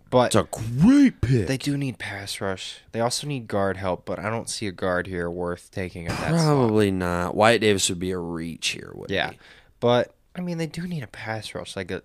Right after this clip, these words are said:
Speaker 1: a solid
Speaker 2: A
Speaker 1: pass
Speaker 2: real
Speaker 1: rush.
Speaker 2: one.
Speaker 1: Yeah. Plus, the Chiefs' O-line got better, so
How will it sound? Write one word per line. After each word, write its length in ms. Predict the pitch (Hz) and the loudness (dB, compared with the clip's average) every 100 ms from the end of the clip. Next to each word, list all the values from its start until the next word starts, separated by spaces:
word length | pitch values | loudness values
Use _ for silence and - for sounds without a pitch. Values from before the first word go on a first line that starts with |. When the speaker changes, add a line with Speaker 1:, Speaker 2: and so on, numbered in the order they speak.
| - | -10
Speaker 1:
a 120 | 104 | -6
solid 520 | - - 120 113 92 | -4 0 2 2 0
Speaker 2:
A 20 | |
Speaker 1:
pass 320 | - 104 107 | 4 6 8
Speaker 2:
real 240 | 113 127 117 | 10 12 12
Speaker 1:
rush. 100 | 98 | 8
Speaker 2:
one. 280 | 85 64 82 | 4 -4 -6
Speaker 1:
Yeah. 300 | 95 85 80 _ _ _ _ _ _ - _ _ | -2 -2 -4 _ _ _ _ _ _ -20 _ _
Plus, 300 | - 147 - | -2 0 -2
the 80 | 104 | -8
Chiefs' 340 | - 135 - | -8 -8 -6
O-line 360 | 92 85 87 85 | -6 -4 -6 -8
got 200 | 82 - | -10 -8
better, 220 | - - | -10 -8
so 300 | - - - | -10 -10 -12